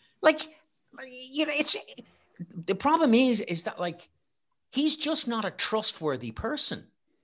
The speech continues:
And it's not because people are picking on Patrick Reed or because Patrick Reed doesn't talk to his family or because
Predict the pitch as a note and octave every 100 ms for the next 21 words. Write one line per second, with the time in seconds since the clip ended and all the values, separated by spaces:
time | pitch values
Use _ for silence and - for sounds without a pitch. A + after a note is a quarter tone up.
0 | _ _ C4 D4+ D4 F4+ F#4+ E4+ - A3+
1 | F#3 D3 - G#3+ G3+ C3+ G#2+ - F#3+ G3
2 | E3+ E3 D#3 D#3+ E3 C3+ D#3 F3 F#3+ C#3+
3 | B2 C3+ C3+ - - - - F3 F3 D#3
4 | A#2+ C#3+ D#3 D#3+ D#3 C#3+ C3 D3 D3+ D3+
5 | A2 - D#3+ F3 F3+ F3+ D#3+ B2+ A#2+ C3
6 | C#3 B2